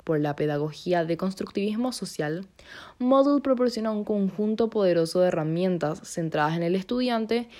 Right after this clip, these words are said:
y ambientes de aprendizaje colaborativo, que le dan poder tanto a la enseñanza como al aprendizaje.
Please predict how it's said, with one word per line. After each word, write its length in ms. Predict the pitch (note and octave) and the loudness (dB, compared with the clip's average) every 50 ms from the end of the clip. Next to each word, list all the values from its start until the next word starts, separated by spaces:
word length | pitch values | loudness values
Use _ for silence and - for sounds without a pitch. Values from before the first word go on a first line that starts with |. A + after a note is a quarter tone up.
| - - - | -18 -8 -2
y 80 | C#4 C#4+ | 0 2
ambientes 580 | C#4+ C#4+ C#4 C#4 C#4+ C#4+ C#4 C#4+ D4 C#4 C4 | 2 2 2 2 2 0 0 0 -2 -2 0
de 80 | C4+ C#4+ | -2 -2
aprendizaje 680 | A#3+ - F3+ E3+ E3+ E3+ E3 - E3+ F3 E3+ F#3+ F#3 | -2 0 -2 0 0 -2 -2 -2 -4 -4 -4 -4 -4
colaborativo, 800 | - - F3 E3+ D#3+ D#3 D3+ D3+ C#3 - - - - D#2+ - - - - _ - - - | 0 0 2 2 2 2 2 0 0 -2 -6 -8 -6 -6 -8 -8 -10 -18 _ -18 -18 -10
que 140 | - - E3 | -4 -2 2
le 100 | D#3+ D#3+ | 2 4
dan 220 | E3 E3 E3 E3 E3 | 4 4 2 2 2
poder 460 | E3+ E3 D#3 D3+ D3 C#3+ - - - | 2 4 4 4 2 0 -2 -6 -10
tanto 320 | - - D#3+ D3+ D3+ D#3 | -4 -4 -2 -2 0 -2
a 20 | D3+ | -2
la 60 | D3+ | -2
enseñanza 640 | D3 D3 - D3+ D3+ D#3 D#3+ D#3+ D#3+ - E3+ F3+ F#3+ | -4 -4 -6 -6 -4 -4 -4 -4 -4 -4 -6 -6 -6
como 320 | - - D#3 D#3 D#3 - | -4 -4 -4 -4 -2 -4
al 160 | - D#3 - - | -4 -6 -4 -6
aprendizaje. 680 | - - - D#3+ D3+ D3 - - - - - - - | -8 -6 -4 -4 -4 -4 -4 -6 -8 -10 -10 -12 -16